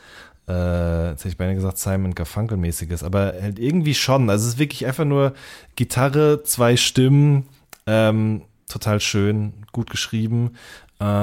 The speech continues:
unser gemeinsamer Freund Max Richard Lessmann hat, glaub ich, sogar auch ein bisschen mit denen zusammengearbeitet. Und produziert wird es von Tim Tautorat, der auch ein Produzent ist, den man vielleicht kennt. Und, ähm,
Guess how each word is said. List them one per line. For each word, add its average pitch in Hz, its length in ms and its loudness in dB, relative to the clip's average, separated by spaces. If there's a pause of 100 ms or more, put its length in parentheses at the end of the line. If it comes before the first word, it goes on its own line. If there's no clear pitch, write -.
(120)
unser 104 220 0
gemeinsamer 107 340 2
Freund 104 260 0
Max 107 180 -2
Richard 101 220 -4
Lessmann 117 320 -2
hat, 98 120 -4
glaub 98 140 0
ich, 92 60 -6
sogar 98 180 -6
auch 98 80 -4
ein 107 60 -4
bisschen 92 180 -6
mit 87 80 -6
denen 92 120 -4
zusammengearbeitet. 92 840 -4
Und 90 160 -6
produziert 104 460 -2
wird 135 100 2
es 107 100 -4
von 107 140 0
Tim 113 220 0
Tautorat, 147 600 2
der 95 120 0
auch 120 220 -2
ein 117 140 -4
Produzent 127 500 -6
ist, 113 160 -10
den 117 80 -8
man 113 80 -8
vielleicht 104 280 -10
kennt. 117 260 -6 (560)
Und, 92 380 -2
ähm, 80 460 -4